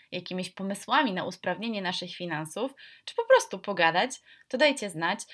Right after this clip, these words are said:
Możecie odezwać się do mnie na Instagramie, gdzie jestem jako Oszczędnicka, lub też na Facebooku. No albo oczywiście napisać maila na alicja małpa oszczędnicka kropka p l.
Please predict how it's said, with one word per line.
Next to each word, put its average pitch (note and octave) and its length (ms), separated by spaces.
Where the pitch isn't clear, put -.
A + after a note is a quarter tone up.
Możecie G3 280
odezwać G3+ 480
się G3 60
do F#3 160
mnie F#3 160
na F3+ 160
Instagramie, A#3+ 840
gdzie F3 220
jestem E3 220
jako E3 180
Oszczędnicka, A#3 760
lub A#3 240
też - 180
na E3+ 100
Facebooku. C4 720
No F4 60
albo C#4+ 240
oczywiście G3 380
napisać F3 440
maila E3+ 400
na E3+ 220
alicja G#3 600
małpa F3+ 460
oszczędnicka E3 880
kropka D#3 500
p - 160
l. D3 240